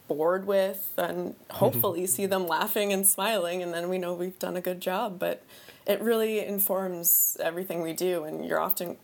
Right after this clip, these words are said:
Speaker 1: quite surprised at the way kids
Speaker 2: <laughs>
Speaker 1: play with your stuff in ways that you didn't think they would or never even imagined they would try to do, but that's, that's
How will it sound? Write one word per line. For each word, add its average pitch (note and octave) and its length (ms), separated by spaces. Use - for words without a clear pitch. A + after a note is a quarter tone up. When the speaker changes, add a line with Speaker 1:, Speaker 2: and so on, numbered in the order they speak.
Speaker 1:
quite A3 380
surprised - 500
at E3+ 80
the F3 100
way F3 220
kids - 600
Speaker 2:
<laughs> - 240
Speaker 1:
play G3+ 180
with G3 180
your F#3+ 100
stuff F#3+ 380
in E3+ 140
ways F3+ 240
that E3+ 120
you F3+ 300
didn't G3+ 240
think - 360
they A3+ 160
would B3 320
or G3 140
never G3 260
even F#3+ 200
imagined F#3+ 800
they G3 100
would F#3 120
try F3+ 280
to G#3 100
do, A#3+ 320
but F#3 200
that's, F#3 320
that's - 400